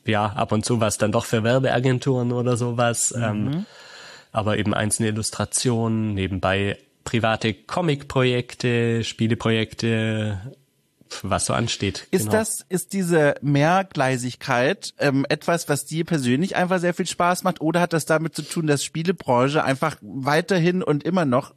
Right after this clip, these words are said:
Speaker 2: schwierig ist als Auftraggeber, weil diese Branche eben schon seit längerer Zeit kriselt und es vielleicht schwieriger ist,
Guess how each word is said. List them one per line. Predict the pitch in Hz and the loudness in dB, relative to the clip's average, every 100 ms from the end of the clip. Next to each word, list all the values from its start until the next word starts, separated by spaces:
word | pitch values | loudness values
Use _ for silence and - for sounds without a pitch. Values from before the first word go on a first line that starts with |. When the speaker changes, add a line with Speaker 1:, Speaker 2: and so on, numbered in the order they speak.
| 110 | -10
Speaker 2:
schwierig | 135 - 151 220 220 214 - | -8 -4 0 2 2 -2 -2
ist | 196 - | -4 0
als | - 135 | 0 2
Auftraggeber, | 127 156 196 175 180 180 175 135 | 0 0 -2 -2 -2 2 2 2
weil | 127 180 185 | 2 2 0
diese | 185 170 | -2 -4
Branche | 127 147 160 175 180 | 0 2 2 2 -2
eben | 165 170 170 | 0 0 0
schon | 170 | 2
seit | 151 139 | 0 2
längerer | 143 165 151 | 0 2 0
Zeit | - 143 | 0 -4
kriselt | - 180 196 190 185 220 | -2 -4 -2 -2 -4 -2
und | 165 | -2
es | 151 | -2
vielleicht | 175 160 196 - - | -2 0 0 -2 -8
schwieriger | 190 190 190 180 | -4 -2 0 0
ist, | 185 - | 0 -4